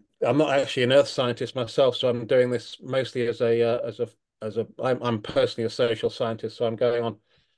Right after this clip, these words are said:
um, what I've read recently from, I didn't take part in the, in the earth system, uh, sections of the, of the report, but, uh, you have them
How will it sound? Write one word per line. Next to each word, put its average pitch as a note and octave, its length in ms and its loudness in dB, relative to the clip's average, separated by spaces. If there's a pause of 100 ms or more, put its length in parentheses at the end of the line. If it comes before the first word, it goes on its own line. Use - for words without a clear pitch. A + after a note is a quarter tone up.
(160)
um, A2+ 260 -4 (100)
what B2+ 240 2
I've A2+ 160 4 (160)
read A#2+ 300 2
recently A#2+ 520 -6
from, A#2+ 320 -8
I A#2 120 2
didn't A#2 340 -4
take B2+ 220 -2
part B2+ 340 -2
in A2+ 160 -2
the, A2 280 0 (560)
in A2+ 120 -4
the A#2+ 100 -4
earth B2 240 0
system, A2+ 640 -6 (560)
uh, A2 220 -4 (120)
sections - 540 -2
of G#2+ 140 -4
the, G#2+ 200 -2 (320)
of A2+ 120 -4
the A2 80 0
report, A2+ 420 2
but, A#2+ 180 -2 (1400)
uh, C3 60 0
you C#3 220 0
have D#3 180 2
them C3+ 240 0